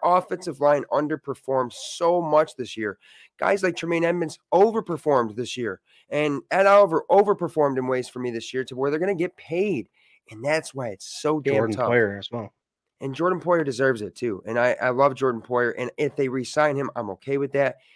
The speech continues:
Speaker 1: I'm okay with whoever they choose to re-sign. It's just, I have confidence in 'em. I wish we could keep 'em all, but it is not gonna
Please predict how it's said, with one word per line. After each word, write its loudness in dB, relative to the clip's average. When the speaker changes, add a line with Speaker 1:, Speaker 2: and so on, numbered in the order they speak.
Speaker 1:
I'm 4
okay 4
with 0
whoever -2
they -4
choose -4
to -12
re-sign. -2
It's -4
just, -4
I 2
have 0
confidence -2
in -2
'em. -4
I -2
wish -4
we -8
could -12
keep -8
'em -10
all, 4
but -4
it -8
is -12
not -2
gonna -8